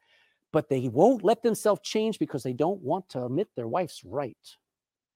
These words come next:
They don't want to go home and make things right at home. They don't want to go back to the boss that they stole from for years and go back to them and say, "You know what? I took advantage of you. I didn't show up for work loads of times, and I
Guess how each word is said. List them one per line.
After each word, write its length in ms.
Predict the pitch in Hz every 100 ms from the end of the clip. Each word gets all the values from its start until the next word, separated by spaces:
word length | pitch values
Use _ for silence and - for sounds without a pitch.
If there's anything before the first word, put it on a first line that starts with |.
| _ _ _ _
They 100 | 147
don't 180 | 160 190
want 120 | 190
to 60 | 156
go 120 | 185
home 340 | 135 220 226
and 100 | 180
make 160 | 202 202
things 180 | 185 113
right 380 | 101 147 214 214
at 100 | 180
home. 480 | 196 151 104 87 - _ _ _ _ _ -
They 80 | 190
don't 100 | 185
want 120 | 175
to 40 |
go 80 | 165
back 180 | 208 214
to 80 | 160
the 80 |
boss 360 | 127 170 208 -
that 140 | 185
they 100 | 156
stole 500 | 135 - - 233 175
from 300 | 135 165 147
for 160 | 127 143
years 540 | 147 240 180 143 131
and 100 | 131
go 80 | 143
back 240 | 143 185 -
to 80 |
them 160 | 160 151
and 100 | 143
say, 160 | - 147
"You 140 | 143
know 140 | 151
what? 180 | 160 165
I 60 | 131
took 200 | - 127
advantage 480 | 117 151 170 160 156
of 180 | 156
you. 280 | 143 170 185 _ _ _
I 60 | 123
didn't 240 | 117 156 143
show 160 | 170
up 120 | 175 -
for 100 | 139
work 320 | 160 180 - _ _ _ _ -
loads 340 | 165 196 151
of 80 | 170
times, 340 | 180 190 190
and 120 | 151
I 100 | 143